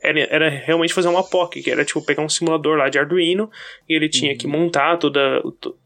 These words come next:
Speaker 1: toda a parte do Arduino, a parte física lá no simulador, então, tipo, ligação de fios e tal, desenvolver uma integração pra, tipo, num software mobile ele poder integrar com esse Arduino. Então eu teria que fazer o caminho, tipo, o pacote todo,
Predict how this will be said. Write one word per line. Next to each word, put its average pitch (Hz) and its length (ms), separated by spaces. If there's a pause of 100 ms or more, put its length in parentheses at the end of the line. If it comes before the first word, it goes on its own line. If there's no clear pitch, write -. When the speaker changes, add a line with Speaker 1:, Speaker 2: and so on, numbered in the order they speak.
Speaker 1:
toda 170 180
a 220 60
parte 175 340
do 165 80
Arduino, 147 460
a 135 80
parte - 280
física 165 480
lá 135 120
no 139 80
simulador, 151 640
então, 131 180
tipo, 139 340
ligação 147 360
de 165 80
fios 165 360
e 147 40
tal, 147 320 (400)
desenvolver 151 420
uma 160 580
integração 156 880 (360)
pra, 151 160
tipo, 139 480
num 147 240
software 151 640 (120)
mobile 151 800
ele 185 140
poder 165 240
integrar 160 400
com 170 80
esse 165 120
Arduino. 160 320 (240)
Então 170 120
eu 170 40
teria 170 140
que - 60
fazer 185 160
o 185 80
caminho, 190 380
tipo, 143 380 (200)
o - 80
pacote 175 480
todo, 202 320